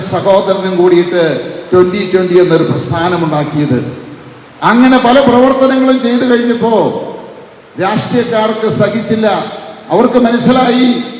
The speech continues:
അവരുടെ കാലിനടിയിലെ മണ്ണ് ഒഴുകിപ്പോകുന്നുണ്ട് എന്ന് മനസ്സിലാക്കിയപ്പോ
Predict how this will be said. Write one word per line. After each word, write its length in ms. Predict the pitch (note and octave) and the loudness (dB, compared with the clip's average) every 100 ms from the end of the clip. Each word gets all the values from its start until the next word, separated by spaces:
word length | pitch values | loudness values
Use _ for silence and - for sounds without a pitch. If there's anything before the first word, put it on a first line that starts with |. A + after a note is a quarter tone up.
| - - - - - - _ - - | -18 -20 -20 -20 -20 -20 _ -14 -4
അവരുടെ 320 | F#3+ A#3+ A#3 A3+ G#3 | 0 0 0 -4 -4
കാലിനടിയിലെ 840 | A3 A#3+ A#3+ A#3 A3+ A3+ A3+ A3+ G3+ - - - - C#3+ F3+ | 0 0 2 0 -2 -2 -4 -4 -4 -8 -14 -18 -18 -12 -4
മണ്ണ് 380 | F#3+ G#3+ A#3 A#3+ A3 | -2 0 0 0 4
ഒഴുകിപ്പോകുന്നുണ്ട് 1000 | G#3 A3 A#3 G#3+ - G#3+ G#3+ G#3+ G#3 G#3 G#3+ G#3 | 4 2 -2 -4 0 2 2 0 -2 0 0 0
എന്ന് 140 | G3+ F#3 | -2 -4
മനസ്സിലാക്കിയപ്പോ 800 | F#3 - G#3 F#3 F#3+ G3 G3+ | -4 -2 -2 -2 -2 -2 0